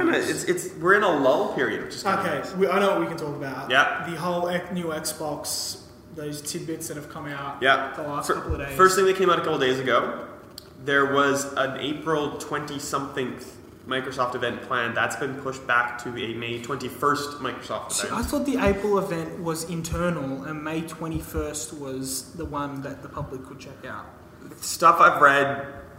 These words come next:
Speaker 1: says yes to what you've just said, and stuff I've read says yes to what
Speaker 2: Yeah.
Speaker 1: I've just said. So at, at any rate,
Speaker 2: But, I mean, they would be
Speaker 1: we,
Speaker 2: doing an external
Speaker 1: yeah.
Speaker 2: meeting, an internal
Speaker 1: At, at any rate,
Speaker 2: meeting.
Speaker 1: we expect a reveal of this new next-gen Xbox on the twenty-first of May.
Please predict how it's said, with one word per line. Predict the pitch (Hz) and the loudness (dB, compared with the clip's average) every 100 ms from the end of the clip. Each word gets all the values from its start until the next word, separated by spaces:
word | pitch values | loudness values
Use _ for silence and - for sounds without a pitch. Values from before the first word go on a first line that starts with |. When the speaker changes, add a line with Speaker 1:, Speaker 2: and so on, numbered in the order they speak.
| - - | -14 -8
Speaker 1:
says | - - 127 123 120 | -4 0 0 0 2
yes | 123 123 - | 2 2 -2
to | 131 | -2
what | 104 | 0
you've | 117 117 | -2 -4
just | 123 123 | -4 -2
said, | 135 131 | -2 -2
and | 120 | -4
stuff | - 117 | -2 0
I've | 117 117 | 0 -2
read | 110 110 | -2 -2
says | 113 113 | -6 -6
yes | 113 113 | -8 -6
to | 147 | -6
what | 135 | -4
Speaker 2:
Yeah. | 95 | -4
Speaker 1:
I've | 95 | -4
just | 90 - | -8 -10
said. | - - | -10 -4
So | - 131 | 4 8
at, | 147 160 | 8 8
at | 156 | 8
any | 170 185 185 | 8 6 4
rate, | 127 92 90 - | 2 0 -4 2
Speaker 2:
But, | 196 196 | 4 6
I | 208 | 6
mean, | 208 | 6
they | 208 | 6
would | 208 | 4
be | 208 | 4
Speaker 1:
we, | 190 | 4
Speaker 2:
doing | 190 | 4
an | 180 | 2
external | 170 - - 160 156 | -2 -4 -4 -4 -4
Speaker 1:
yeah. | 104 | -4
Speaker 2:
meeting, | 151 147 147 | -4 -6 -8
an | 156 170 | -8 -6
internal | 170 160 147 139 - - | -6 -8 -8 -10 -12 0
Speaker 1:
At, | 160 | 2
at | - 147 156 | 2 2 2
any | 160 160 | 2 4
rate, | 139 135 127 | 4 4 0
Speaker 2:
meeting. | 131 131 - | -2 -2 -4
Speaker 1:
we | - | -8
expect | 131 - - - 131 - | -4 -2 -2 2 2 2
a | 139 | -2
reveal | 131 127 123 120 | 0 0 0 0
of | 120 | -2
this | 110 | -4
new | 117 113 104 107 | -6 -6 -6 -8
next-gen | 110 110 113 101 | -8 -8 -8 -8
Xbox | 104 - 98 92 - - - - - | -8 -10 -10 -8 -10 -10 -14 -18 -14
on | 110 | -12
the | 107 | -12
twenty-first | 110 101 104 95 - | -12 -10 -10 -12 -14
of | |
May. | 104 | -16